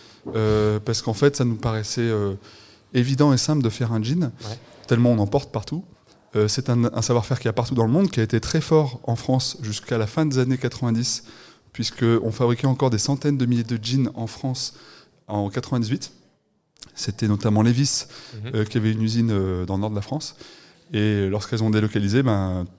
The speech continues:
Speaker 1: tout l'écosystème s'est effondré. Comme à chaque fois, en fait, comme dans la nature, euh, lorsqu'on a, euh, une, euh, une filière, une filière, c'est comme une forêt. Il faut des années pour qu'elle se construise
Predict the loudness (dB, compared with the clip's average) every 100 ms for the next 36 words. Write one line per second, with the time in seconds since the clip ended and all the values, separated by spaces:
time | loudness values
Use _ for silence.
0 | -6 -6 -6 -4 -2 0 -2 0 -2 -2
1 | -6 -4 -2 0 -2 -2 -16 -20 -16 4
2 | 6 6 4 2 4 6 4 2 4 6
3 | 6 4 4 2 2 -4 -18 -18 -16 -2
4 | 4 6 6 4 2 2 4 6 6 6
5 | 6 6 4 2 2 4 6 6 6 4
6 | 0 -8 -18 -20 -6 0 2 2 2 4
7 | 6 6 4 -2 -4 -2 0 4 4 4
8 | 0 2 4 6 4 4 2 4 0 -4
9 | -16 -20 -8 -6 -2 2 6 6 6 4
10 | 0 -2 0 0 0 -2 4 4 4 2